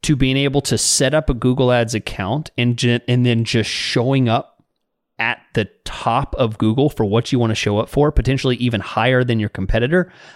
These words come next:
I mean, there's no straighter line to accomplishing your goals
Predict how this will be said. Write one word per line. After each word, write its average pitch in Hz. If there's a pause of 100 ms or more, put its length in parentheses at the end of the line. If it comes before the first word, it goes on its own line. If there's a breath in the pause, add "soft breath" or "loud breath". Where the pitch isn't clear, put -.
I 175
mean, 170 (800 soft breath)
there's 139
no 175
straighter 160
line 117 (260)
to 117 (240)
accomplishing 143
your 107
goals 101